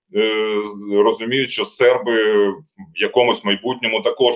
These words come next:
будуть, е, подавати, е, щодо вступу в Є С і хочуть мати право вето. Ну, тобто, розумієте, знову ми маємо розмову про розмови, чи все ж таки, м,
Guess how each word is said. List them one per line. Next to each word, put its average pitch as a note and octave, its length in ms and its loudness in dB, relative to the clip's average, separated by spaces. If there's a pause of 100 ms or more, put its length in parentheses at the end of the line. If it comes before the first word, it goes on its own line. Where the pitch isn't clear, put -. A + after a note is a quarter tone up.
будуть, F#2+ 180 -10
е, F#2+ 680 -4
подавати, F#2+ 460 2
е, F2+ 320 -8
щодо F#2 240 -14
вступу F#2 300 -14
в G#2 120 -6
Є C3+ 100 0
С C#3+ 140 -6 (300)
і - 60 -20
хочуть - 380 -4
мати G2+ 240 0
право F#2+ 300 2
вето. F#2 220 -4 (440)
Ну, C#3 80 2
тобто, D#3+ 500 2
розумієте, C#3+ 540 -2
знову D3 340 2
ми C3 100 0
маємо C3 340 2
розмову C3+ 400 -2
про B2+ 160 -4
розмови, C#3 500 0
чи - 120 -6
все - 200 -6
ж - 120 -6
таки, C#3 200 -2
м, A#2+ 200 -2